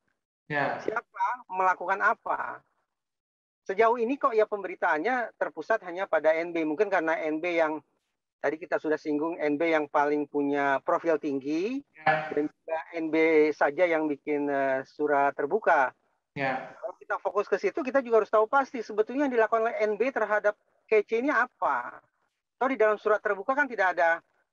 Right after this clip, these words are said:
Speaker 2: penjelasan, "Oh, saya sudah melakukan ini," hanya mengatakan, "Saya melakukan tindakan terukur." Nah,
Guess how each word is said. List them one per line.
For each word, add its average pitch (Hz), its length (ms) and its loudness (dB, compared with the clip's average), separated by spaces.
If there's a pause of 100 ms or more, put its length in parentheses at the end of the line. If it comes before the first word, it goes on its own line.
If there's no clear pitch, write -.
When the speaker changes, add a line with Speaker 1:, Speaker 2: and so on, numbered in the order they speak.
(360)
Speaker 2:
penjelasan, 180 600 0
"Oh, 226 160 0
saya 233 160 -2
sudah 202 240 -2
melakukan 196 400 -4
ini," 208 440 0
hanya 175 280 -4
mengatakan, 175 480 2
"Saya 208 240 2
melakukan 208 320 0
tindakan 190 240 0
terukur." 165 560 -6
Nah, 165 120 0